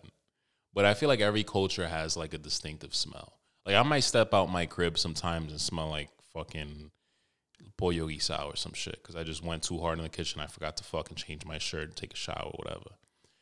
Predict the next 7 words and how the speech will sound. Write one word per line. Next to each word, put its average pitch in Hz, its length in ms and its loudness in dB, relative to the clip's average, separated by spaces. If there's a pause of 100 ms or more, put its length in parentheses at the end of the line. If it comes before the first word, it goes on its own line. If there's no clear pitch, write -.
(260)
This 131 180 4
dude 135 240 6
in 120 100 4
particular 104 480 2
smelled 101 280 4
like 90 200 0
curry, 113 500 0